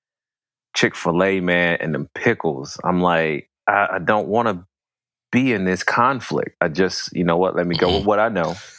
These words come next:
Speaker 1: But I heard that they are off the chain, though. So I, at some point, I might have to check
Speaker 2: It
Speaker 1: out
Speaker 2: is.
Speaker 1: Popeyes, 'cause look, Popeyes is, is legit.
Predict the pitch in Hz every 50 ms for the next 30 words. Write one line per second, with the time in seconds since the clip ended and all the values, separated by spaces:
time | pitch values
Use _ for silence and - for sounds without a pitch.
0 | - - - - - - _ _ _ _ - 113 123 113 87 - - - 87 90
1 | - - - 110 113 113 110 104 98 95 92 87 87 82 - - _ _ - 90
2 | 85 - - 87 - - 87 87 85 - - 78 76 - - - - - 76 71
3 | 58 55 55 53 52 52 - - - - 87 90 87 - - 92 90 - - -
4 | 120 117 107 92 - 92 85 85 82 82 82 87 92 95 98 95 - - 90 85
5 | - - 85 82 80 - - _ _ _ _ _ _ _ _ _ _ _ _ -
6 | - 110 95 85 80 76 76 76 73 82 87 80 - - 82 76 71 67 69 67
7 | 58 58 - - - - 82 - - 87 82 - - 107 98 - 98 87 85 82
8 | 73 76 85 82 85 82 80 76 73 - - - 82 87 80 69 - - - -
9 | - - 80 - -